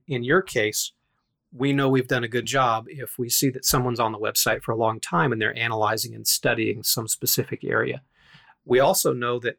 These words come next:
if they come in and get out pretty quickly and we watch that path and we see that they did an identification using the morphology section of the site and got exactly what they needed quickly and easily, that was also a success. So when,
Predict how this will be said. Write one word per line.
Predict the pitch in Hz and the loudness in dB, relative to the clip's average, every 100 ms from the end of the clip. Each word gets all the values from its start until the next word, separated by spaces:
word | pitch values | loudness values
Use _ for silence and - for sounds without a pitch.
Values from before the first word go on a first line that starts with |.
| _ | _
if | 123 - | -4 0
they | 123 - | -2 -2
come | - 135 | -2 0
in | 131 131 139 - | 2 2 0 -6
and | 123 110 107 | -8 -8 -6
get | 123 | -2
out | 123 156 - | 2 2 0
pretty | - 110 | -4 -6
quickly | - 113 - 107 110 _ _ - | -6 -10 -6 -8 -8 _ _ -12
and | 113 | -6
we | 110 | 0
watch | 107 104 - | 2 2 2
that | 110 107 | 0 -2
path | - 151 135 107 - _ _ _ _ - | 0 0 2 -2 -4 _ _ _ _ -12
and | 120 | -6
we | 123 | -2
see | - 139 | 0 0
that | 127 123 | 0 0
they | 120 117 | 0 0
did | 120 127 | 0 0
an | 123 | 0
identification | 110 110 - - 127 117 123 - 110 - 131 135 - _ _ _ | 0 -2 -6 -8 -8 -4 -6 2 2 2 0 -4 -8 _ _ _
using | 120 117 120 117 | -4 -2 -2 -4
the | 107 | -4
morphology | 110 107 143 113 110 117 107 | -4 0 4 4 4 0 -4
section | - 113 - 113 | -2 0 0 -2
of | 107 | -2
the | |
site | - - 110 123 | -2 2 2 0
and | 143 | -2
got | 120 107 | -4 -4
exactly | 104 104 - 113 | -2 -4 -2 -4
what | 110 - | -4 -4
they | 104 | -6
needed | 107 110 113 | -6 -10 -8
quickly | - 113 120 110 | -6 -4 -4 0
and | |
easily, | 143 127 107 104 - _ _ - | 2 2 2 0 -2 _ _ -2
that | 117 123 | 0 0
was | 110 | 2
also | 117 110 - 101 | 4 4 0 -6
a | |
success. | - - - 110 104 - - _ _ _ _ - _ _ _ _ | -8 -10 -6 -2 -2 -4 -14 _ _ _ _ -20 _ _ _ _
So | - 156 | -2 0
when, | 151 170 | 0 -2